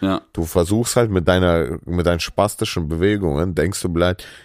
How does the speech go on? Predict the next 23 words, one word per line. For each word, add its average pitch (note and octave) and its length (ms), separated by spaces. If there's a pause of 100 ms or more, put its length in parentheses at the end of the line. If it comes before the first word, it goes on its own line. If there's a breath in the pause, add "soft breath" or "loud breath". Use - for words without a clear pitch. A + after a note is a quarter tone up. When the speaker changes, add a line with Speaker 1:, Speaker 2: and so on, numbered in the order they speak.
(120)
Speaker 2:
jetzt - 340
springt - 360
einer F2 240
an G#2 120
und G2 40
sagt, E2+ 240
„Oh F#2+ 140
mein E2+ 240
Gott, G2+ 240
guck - 220
mal, E2+ 160
wie E2+ 60
er D#2+ 120
tanzen F#2+ 400
kann, D2+ 240
bleibt, E2 300
jetzt, D#2 320
jetzt, D2+ 580
äh, D#2 80
spreche E2+ 400
ich - 120
ihn D2 120
an.“ F2+ 220